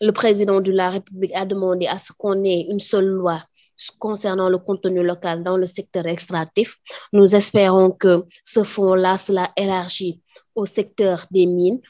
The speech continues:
pour que nos, euh, fournisseurs et même nos entreprises minières puissent en bénéficier.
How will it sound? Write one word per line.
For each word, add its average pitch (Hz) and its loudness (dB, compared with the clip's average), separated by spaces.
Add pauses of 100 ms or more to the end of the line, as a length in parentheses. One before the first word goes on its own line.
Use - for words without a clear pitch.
(140)
pour 196 -8
que 202 4
nos, 190 2
euh, - -6 (120)
fournisseurs 190 -6
et 185 -4
même 185 -4
nos 185 -4
entreprises 175 -8
minières 170 -2
puissent - -8
en 180 -6
bénéficier. 170 -4